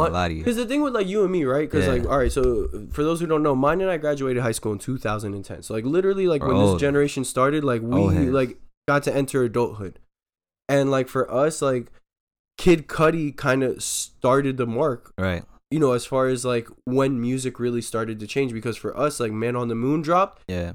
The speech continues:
Speaker 2: and it felt like a whole other point in time began.
Speaker 1: Right.
Speaker 2: And
Speaker 1: Yeah.
Speaker 2: it just, like, kinda went nonstop from there. And the one I wanna bring up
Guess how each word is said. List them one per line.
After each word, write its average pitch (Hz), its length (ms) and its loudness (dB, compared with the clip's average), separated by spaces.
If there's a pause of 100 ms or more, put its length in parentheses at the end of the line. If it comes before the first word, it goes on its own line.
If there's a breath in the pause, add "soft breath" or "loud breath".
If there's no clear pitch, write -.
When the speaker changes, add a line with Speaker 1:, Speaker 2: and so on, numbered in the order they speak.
(120)
Speaker 2:
and 143 120 0
it 135 80 2
felt 143 240 -2
like 139 160 -2
a 120 160 -2
whole 139 400 0
other 131 360 -2 (140)
point 143 260 2
in 120 120 -4
time 110 320 -4
began. 101 320 -8
Speaker 1:
Right. 90 300 -4 (920)
Speaker 2:
And 135 300 4
Speaker 1:
Yeah. 131 60 4
Speaker 2:
it 135 40 0
just, 147 260 2
like, 131 180 2
kinda 143 220 0
went 131 180 2
nonstop 127 480 -2
from 120 160 -2
there. 107 120 0
And 107 80 0
the 110 60 0
one 127 200 0
I 123 80 -2
wanna 120 220 0
bring 123 200 -2
up 110 160 -6